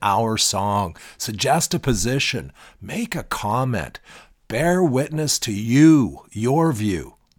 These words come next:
I dare you. Let's stop simply recording,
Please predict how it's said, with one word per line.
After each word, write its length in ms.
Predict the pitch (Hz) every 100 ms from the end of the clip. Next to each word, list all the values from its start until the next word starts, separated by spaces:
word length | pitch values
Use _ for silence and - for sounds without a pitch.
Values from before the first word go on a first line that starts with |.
| - _ _
I 160 | - 98
dare 360 | 80 98 95 95
you. 180 | 73 - _ _ _ _ _ _ _ _ _ -
Let's 380 | 101 143 180
stop 560 | - - - 117 131 -
simply 600 | - - 123 143 - 143
recording, 1000 | 127 107 - - 110 107 113 113 113 117